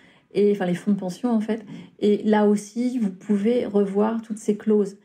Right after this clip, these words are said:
Dès lors que le conjoint était nommé,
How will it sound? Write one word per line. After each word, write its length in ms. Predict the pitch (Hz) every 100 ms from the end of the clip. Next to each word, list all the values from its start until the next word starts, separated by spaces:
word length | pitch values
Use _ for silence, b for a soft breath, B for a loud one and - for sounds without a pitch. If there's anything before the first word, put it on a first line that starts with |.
| b b -
Dès 120 | 202
lors 380 | 214 226 233 -
que 140 | -
le 260 | 214 226 180
conjoint 580 | - 196 190 208 208 214
était 360 | 196 185 185
nommé, 600 | 185 202 196 196 220 269